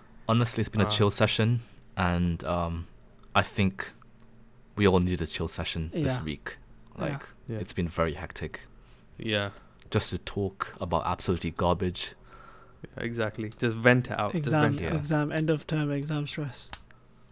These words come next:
Speaker 3: Well, not exam, but coursework,
Speaker 2: Yeah,
Speaker 3: exam,
Speaker 2: exactly.
Speaker 3: whatever it is.
Speaker 1: And to everyone, to all the s-, you know, to a lot of uni students watching, we all wish you a very good exam season or upcoming
Speaker 2: Yeah.
Speaker 1: exam season, depends
Speaker 3: But
Speaker 1: on where you
Speaker 3: do
Speaker 1: are.
Speaker 3: have a rest in the next few days. You deserve it.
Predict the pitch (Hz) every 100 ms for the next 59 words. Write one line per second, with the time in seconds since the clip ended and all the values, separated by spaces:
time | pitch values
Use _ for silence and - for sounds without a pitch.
0 | - - - 156 160 151 147 156 143 139
1 | - 165 160 - 151 165 143 151 147 139
2 | 147 147 139 143 147 - - - - -
3 | - - - - - 110 - 110 110 101
4 | 92 92 - 98 90 - - - 98 87
5 | 85 - 90 87 85 80 85 80 80 -
6 | 85 90 - - - - - 87 85 85
7 | 85 87 90 - 85 85 80 - - 90
8 | 85 90 87 82 78 78 78 80 - 85
9 | 82 80 82 - - - - - - -
10 | 92 90 - 82 80 73 78 80 78 82
11 | 80 - - 160 76 76 - 165 160 151
12 | 156 156 170 - - - 214 151 147 156
13 | - - - 160 156 165 190 185 - -
14 | 156 143 143 151 165 196 - -